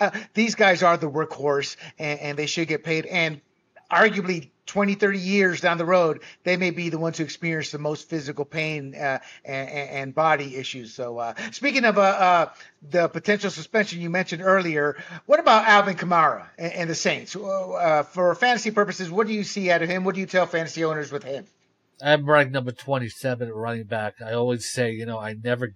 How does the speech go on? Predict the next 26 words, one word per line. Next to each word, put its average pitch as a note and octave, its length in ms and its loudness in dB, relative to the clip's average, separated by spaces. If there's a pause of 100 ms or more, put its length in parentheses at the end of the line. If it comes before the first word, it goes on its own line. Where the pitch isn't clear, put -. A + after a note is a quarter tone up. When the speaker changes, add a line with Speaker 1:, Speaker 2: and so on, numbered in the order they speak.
Speaker 2:
guess A#2 320 -2
with A2 160 -14
the A2 140 -10
N A2 140 -8
F G2+ 180 -14
L A2 120 -6
what G#2+ 140 -10
the G#2+ 80 -18
length G#2 320 -12
of G2 80 -20
the G#2 120 -10
suspension G#2 680 -16
could G#2 120 -14
be G#2 280 -10 (460)
because, A2 400 -4
you A2 100 -4
know, G#2+ 140 -4
it's, A2 440 -4 (300)
the C3 140 2
Ezekiel B2+ 420 4
Elliott A#2+ 480 2 (340)
situation A2 720 -6
was G#2 160 -12
a G2 40 -18
perfect A2+ 400 -4
example. G#2 580 -8